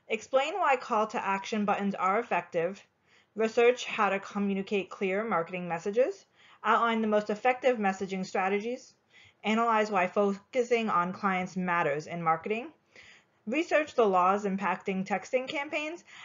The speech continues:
and list the top four companies that are using text messaging for marketing and describe their strategy. So let's dig in. Communicating valuable information via text.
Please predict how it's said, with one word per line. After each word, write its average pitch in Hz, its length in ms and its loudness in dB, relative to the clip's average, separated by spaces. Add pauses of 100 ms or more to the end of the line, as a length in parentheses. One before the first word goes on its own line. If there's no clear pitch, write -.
and 226 140 0
list 226 200 6
the 208 120 0
top 220 320 2
four 269 120 6
companies 202 520 0
that 185 120 4
are 180 40 4
using 180 340 -2
text 185 320 -2
messaging 190 540 -4
for 185 100 -6
marketing 160 640 -2
and 185 140 -4
describe 220 400 -2
their 233 120 0
strategy. 233 540 -4 (840)
So 262 200 4
let's 208 260 4
dig 214 260 4
in. 147 240 -6 (1900)
Communicating 277 580 -2
valuable 220 400 8
information 202 640 0
via 175 240 0
text. - 520 -12